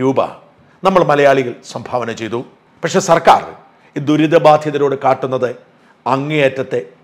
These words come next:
കരുണാരഹിതമായ സമീപനമാണ്. അവരിപ്പോഴും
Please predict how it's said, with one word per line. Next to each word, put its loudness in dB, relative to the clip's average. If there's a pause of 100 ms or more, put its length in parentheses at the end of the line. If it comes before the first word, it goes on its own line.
(180)
കരുണാരഹിതമായ -2 (340)
സമീപനമാണ്. -2 (800)
അവരിപ്പോഴും 2